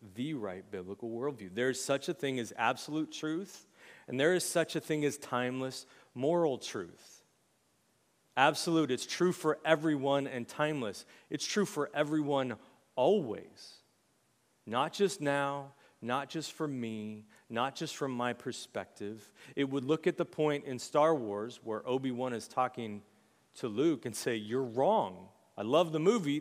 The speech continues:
That's not one of its highlights. You're wrong." It isn't from a certain point of view. Absolute, timeless, absolute truth ought to be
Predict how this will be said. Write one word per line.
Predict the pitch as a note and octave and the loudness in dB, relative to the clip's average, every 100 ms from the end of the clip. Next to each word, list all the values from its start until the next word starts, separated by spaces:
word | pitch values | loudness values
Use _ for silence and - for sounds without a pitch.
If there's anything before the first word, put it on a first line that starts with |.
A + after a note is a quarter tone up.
| C#3+ | -4
That's | A2 G#2 C#3+ - | -2 2 4 2
not | C#3 D#3+ C#3 | 0 0 0
one | D3+ | -2
of | D3 | -2
its | D3 | -4
highlights. | D#3 D#3+ G#2+ F2+ - - - _ _ _ _ _ _ _ _ _ _ _ _ _ _ _ _ _ _ _ | -2 -2 -4 -8 -14 -20 -20 _ _ _ _ _ _ _ _ _ _ _ _ _ _ _ _ _ _ _
You're | B2+ B2 | -6 -2
wrong." | D3 D#3 F#2 F2 - _ _ _ | 0 0 -2 -8 -20 _ _ _
It | C3 | -6
isn't | A#2 F#3 G#3 G#3 | 2 2 4 2
from | - D#3+ | 2 0
a | C#3 | 0
certain | - D3 C3 A#2+ | 0 0 0 -4
point | - C#3 A#2+ | -4 -4 -4
of | G2 | -6
view. | F#2 G2 E2 - _ _ _ - - | -8 -8 -8 -12 _ _ _ -12 4
Absolute, | D3+ G#3 G3+ - F3+ F3+ E3 - - | 8 8 8 0 2 2 0 -6 -20
timeless, | - E3 F3+ F3 A2+ G#2 - - - | -2 0 2 0 -2 -6 -10 -10 -2
absolute | A2+ G2+ A#2 G#2 G2+ | -2 -2 -6 -8 -8
truth | - - F#2+ F#2 - - _ _ _ _ _ _ _ _ _ _ - | -10 -8 -6 -8 -14 -20 _ _ _ _ _ _ _ _ _ _ 4
ought | D#3 F#3+ - | 6 6 4
to | - C#3+ | -6 -4
be | A#2 A#2+ A#2 A#2+ | -2 -2 -2 -6